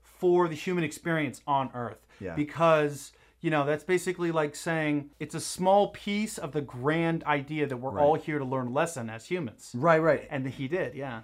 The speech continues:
Speaker 2: And also that, you know, this also goes into the idea of people who believe in the soul as being, you know, souls, like, you know, transform, they reincarnate into other things. So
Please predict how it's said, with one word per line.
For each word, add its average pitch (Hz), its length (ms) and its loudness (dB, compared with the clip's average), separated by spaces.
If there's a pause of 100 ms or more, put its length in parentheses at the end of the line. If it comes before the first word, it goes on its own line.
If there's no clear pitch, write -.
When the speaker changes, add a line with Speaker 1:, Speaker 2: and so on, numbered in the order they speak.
(100)
Speaker 2:
And 160 120 2
also 170 240 4
that, 156 240 6
you 214 80 -4
know, 165 140 4
this 139 140 -2
also 147 240 2
goes 135 200 0
into 135 200 -2
the 131 80 2
idea 117 320 4
of 113 100 -4
people 120 260 -4
who 117 140 -2
believe 110 320 -2
in 107 60 -4
the 101 80 -6
soul 117 520 4
as 110 200 -2
being, 101 420 -4 (320)
you 135 80 0
know, 123 220 2
souls, 123 480 2
like, 110 260 0 (240)
you 127 80 -4
know, 107 100 -4
transform, 120 560 -2
they 113 100 2
reincarnate 110 680 -4
into 110 180 -6
other 107 180 -2
things. 117 500 -4
So 104 300 -2